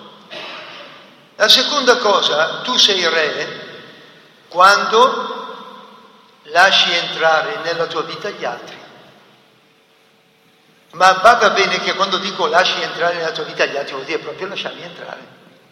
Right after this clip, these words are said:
Vi faccio un piccolo esempio. Quindici giorni fa ho deciso che adesso che arriva il freddo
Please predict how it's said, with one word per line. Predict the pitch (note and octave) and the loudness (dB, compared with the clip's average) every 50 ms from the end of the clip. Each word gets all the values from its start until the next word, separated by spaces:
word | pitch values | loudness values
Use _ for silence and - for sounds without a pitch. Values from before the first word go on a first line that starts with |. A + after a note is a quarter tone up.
| _ - | _ -16
Vi | G#3+ G#3 | -14 -8
faccio | - C4 B3+ B3+ B3+ | -8 -6 -6 -4 -6
un | A3 | -6
piccolo | F3 - A#3 G3+ B3 A#3 G#3+ | -8 -10 -10 -8 -6 -4 -4
esempio. | G3 F#3 - D3+ C3 - - - - - - - - - - - - - - - - - - - - - - _ | -4 -4 -4 -8 -8 -10 -12 -14 -14 -14 -14 -16 -18 -20 -20 -20 -20 -20 -20 -20 -20 -20 -20 -20 -20 -20 -20 _
Quindici | - A#3+ C#4 C#4+ C4 B3 A3+ - - F#3+ | -8 -6 -6 -4 -4 -4 -4 -4 -4 -4
giorni | - F#3 G3 F#3+ F3+ E3 | -4 -6 -6 -6 -8 -10
fa | - - D3+ D3 | -6 -4 -4 -4
ho | D3+ | -4
deciso | D3+ D#3 F3+ F3 - - - - - - G3+ G3 | -4 -6 -6 -6 -6 -6 -6 -6 -8 -6 -8 -8
che | - F3 | -8 -8
adesso | D3+ D3 D#3 D#3 D3+ D#3 D3 | -8 -6 -4 -4 -4 -6 -6
che | - D3+ D3 | -6 -8 -8
arriva | C#3+ D3+ D#3 D3+ F3 | -8 -8 -8 -8 -8
il | F3 | -8
freddo | - - D3+ D3 D3 C#3+ - F3 G3 - - - | -8 -10 -10 -12 -12 -12 -10 -10 -10 -10 -12 -18